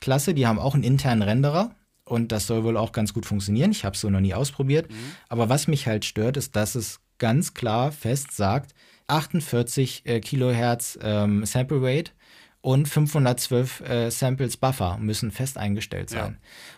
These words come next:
Speaker 1: Und das finde ich
Speaker 2: Ja.
Speaker 1: schwierig. Also, ich sag mal so, auf die Sample Rate, okay, da könnte man jetzt sagen, so ein A-D-M-Standard oder wenn du's bei Apple Music heutzutage hochlädst, ist es auch achtundvierzig Kilohertz der Standard.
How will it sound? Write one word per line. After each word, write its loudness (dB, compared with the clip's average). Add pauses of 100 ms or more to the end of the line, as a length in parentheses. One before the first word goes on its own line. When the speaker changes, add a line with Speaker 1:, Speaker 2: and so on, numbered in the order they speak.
Speaker 1:
Und 0
das 2
finde 6
ich 2
Speaker 2:
Ja. -2
Speaker 1:
schwierig. 0
Also, 0 (240)
ich -12
sag 2
mal 4
so, 2
auf -2
die 0
Sample 2
Rate, 4
okay, 2
da -4
könnte 0
man 4
jetzt 0
sagen, 2 (260)
so -2
ein 2
A-D-M-Standard 2
oder 2
wenn 2
du's 0
bei -2
Apple 0
Music 0
heutzutage 0
hochlädst, 2
ist -2
es -4
auch 2
achtundvierzig -6
Kilohertz -4
der -6
Standard. -6